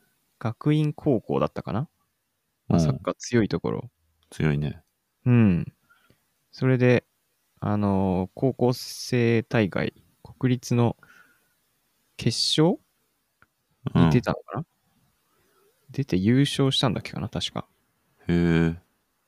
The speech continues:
Speaker 1: そう。だからちゃんとサッカーを続けて、しかもめちゃくちゃこう、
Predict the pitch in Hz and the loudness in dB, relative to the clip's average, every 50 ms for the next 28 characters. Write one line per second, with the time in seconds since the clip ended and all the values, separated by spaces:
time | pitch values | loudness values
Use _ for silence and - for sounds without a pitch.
0 | _ _ _ _ _ - - 127 107 90 - 123 - _ _ _ _ _ _ _ | _ _ _ _ _ -4 0 2 2 2 0 -4 -12 _ _ _ _ _ _ _
1 | _ _ _ _ _ _ _ _ _ _ _ _ _ _ _ _ _ - 110 104 | _ _ _ _ _ _ _ _ _ _ _ _ _ _ _ _ _ -8 -6 -6
2 | 95 - - 135 127 117 - 120 110 - - - - - 143 - _ _ - 95 | -4 -2 -2 -2 -2 0 0 0 0 0 -2 -6 -4 -4 -4 -4 _ _ -2 -2
3 | 82 - - - 104 104 101 - 110 - - 101 98 - - _ _ _ _ _ | -2 -2 -2 -4 -4 -4 -2 -2 -2 0 0 -2 -2 -2 -6 _ _ _ _ _
4 | _ _ _ _ _ _ _ _ _ _ - - - - 110 90 90 95 95 - | _ _ _ _ _ _ _ _ _ _ -14 -8 -4 -2 -2 0 0 -2 -2 -2
5 | 107 - - - 98 - - - 90 90 - - - - | -4 -4 -4 -4 -6 -4 -4 -6 -6 -6 -8 -8 -12 -18